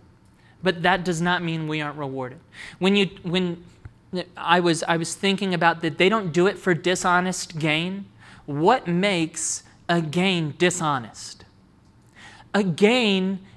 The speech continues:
is dishonest when the gain is the reason for doing the work. When we do the work and receive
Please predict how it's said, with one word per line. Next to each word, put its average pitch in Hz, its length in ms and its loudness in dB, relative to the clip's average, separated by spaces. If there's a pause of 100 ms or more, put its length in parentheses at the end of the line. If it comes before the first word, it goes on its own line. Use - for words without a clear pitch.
(100)
is 160 240 0
dishonest 196 1160 -2 (480)
when 185 240 2
the 175 80 2
gain 190 560 0
is 147 220 -6
the 165 100 2
reason 151 720 0
for 160 160 -4
doing 156 340 2
the 135 80 -6
work. 139 400 -2 (1700)
When 196 240 4
we 190 100 6
do 190 300 2
the 220 160 6
work 185 580 2 (800)
and 175 400 2 (840)
receive 185 1120 0